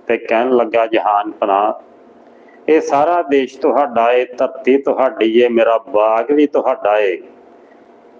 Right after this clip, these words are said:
ਤੇ ਫਿਰ ਸੰਤਰਿਆਂ ਦੇ ਮੁੱਲ ਦਾ ਕੀ ਫਾਇਦਾ? ਸੰਤਰੇ ਵੀ ਤੁਹਾਡੇ ਨੇ, ਜਿੰਨੇ ਚਾਹੀਦੇ ਨੇ ਤੁਸੀਂ ਸੰਤਰੇ ਲੈ ਲਓ।"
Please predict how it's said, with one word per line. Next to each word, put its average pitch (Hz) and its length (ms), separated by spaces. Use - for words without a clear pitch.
ਤੇ 170 100
ਫਿਰ 165 220
ਸੰਤਰਿਆਂ 143 680
ਦੇ 156 280
ਮੁੱਲ 131 320
ਦਾ 139 140
ਕੀ 170 280
ਫਾਇਦਾ? 107 500
ਸੰਤਰੇ 117 540
ਵੀ 139 100
ਤੁਹਾਡੇ 117 540
ਨੇ, 113 180
ਜਿੰਨੇ 127 520
ਚਾਹੀਦੇ 131 440
ਨੇ 127 140
ਤੁਸੀਂ 117 380
ਸੰਤਰੇ 107 540
ਲੈ 101 220
ਲਓ।" 101 240